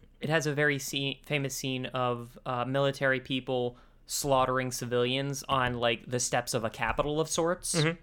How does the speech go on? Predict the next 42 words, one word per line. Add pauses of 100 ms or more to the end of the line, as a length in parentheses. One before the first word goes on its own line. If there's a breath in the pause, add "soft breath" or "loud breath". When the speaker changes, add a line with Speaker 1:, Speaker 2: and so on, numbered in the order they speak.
(400)
Speaker 1:
And,
like,
that
scene
gets
propagated
through
a
bunch
of
works
of
fiction
as,
like,
an
homage. (540 soft breath)
Uh,
it,
this
is,
this
is
kind
of,
like,
the
same
Speaker 2:
Mm.
Speaker 1:
level (580 soft breath)
Speaker 2:
Oh,
Speaker 1:
of
Speaker 2:
I
thought
you
were
gonna
Speaker 1:
notoriety.
Speaker 2:
say
that
the
battleship